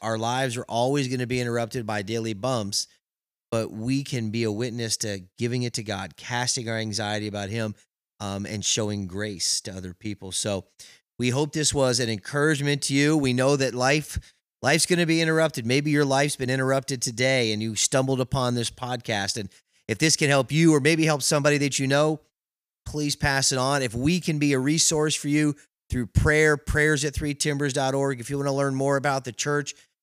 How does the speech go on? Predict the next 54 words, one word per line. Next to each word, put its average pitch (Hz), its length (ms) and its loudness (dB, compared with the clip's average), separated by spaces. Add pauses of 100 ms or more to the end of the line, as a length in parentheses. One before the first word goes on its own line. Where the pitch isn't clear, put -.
(160)
three 147 220 0
timbers 156 400 2
dot 139 200 2
org. 139 300 2
Join 190 260 2
us. 175 140 0
We'd 143 140 -6
love 170 180 2
to 165 80 0
have 151 160 2
you 139 80 -2
join 147 240 0
us 147 140 0
for 131 120 -4
worship 139 440 0 (420)
at 160 200 0
the 165 100 -2
Stumble 151 580 4
Inn 147 140 4
in 143 140 0
person, 143 420 0
Sundays, 151 420 2
ten 143 200 0
A 139 140 2
M, 143 220 2
or 135 280 4
at 117 100 -2
Facebook 151 600 -2 (460)
at 131 240 -2
ten 147 200 2
o'clock. 135 440 0
So - 380 4
many 185 180 2
great 156 300 2
ways 147 380 2
to 131 120 -2
stay 135 480 0 (400)
connected. 143 560 2
We 123 140 -2
hope 139 240 -2
you're 123 120 0
outside 143 600 2
having 113 280 -2
fun, 147 360 2 (320)
enjoying 147 540 2
the 139 60 0
spring. 107 420 0
Joe, 147 280 4
anything 156 440 2
to 131 60 -2
take 147 300 0
us 139 160 2
out 113 200 2
on? 92 220 -6